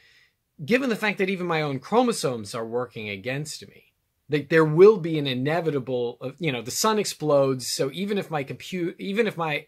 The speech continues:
consciousness has been uploaded into a computer, that's when I die.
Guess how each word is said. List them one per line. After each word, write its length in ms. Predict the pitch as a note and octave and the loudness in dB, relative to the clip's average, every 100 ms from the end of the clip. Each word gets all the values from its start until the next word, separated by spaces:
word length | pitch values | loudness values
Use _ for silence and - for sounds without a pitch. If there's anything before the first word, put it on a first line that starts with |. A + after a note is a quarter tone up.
| _ | _
consciousness 540 | - E3+ D3+ C3 C#3+ - | -10 -8 -8 -8 -8 -10
has 120 | A2+ | -10
been 140 | C3 | -8
uploaded 500 | B2+ - C3 B2 B2 | -8 -6 -4 -4 -4
into 260 | A#2+ G#2 A2 | -8 -10 -14
a 40 | |
computer, 480 | G2+ B2+ E3+ D3 B2+ - - _ - | -14 -6 -2 -2 -4 -8 -20 _ -2
that's 360 | C3 D3+ - | 0 0 -2
when 140 | B2 G#2 | -14 -16
I 80 | F#2+ | -12
die. 320 | D#3 A#2+ | -8 -8